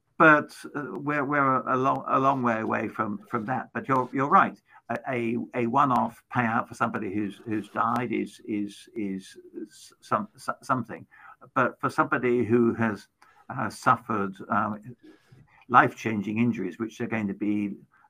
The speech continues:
uh, living with the consequences of for forty or fifty years, um, and need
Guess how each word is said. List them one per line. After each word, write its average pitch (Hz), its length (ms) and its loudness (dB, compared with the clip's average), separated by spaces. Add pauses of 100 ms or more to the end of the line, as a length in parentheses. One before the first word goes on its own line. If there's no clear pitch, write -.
uh, 101 100 -2
living 104 520 0
with 101 140 -6
the 107 60 -10
consequences 98 580 -6
of 98 260 -2
for 101 280 -2 (100)
forty 98 240 -8
or 92 80 -6
fifty 117 280 -8
years, 123 640 -6 (280)
um, 104 240 0
and 101 300 0
need 104 280 -2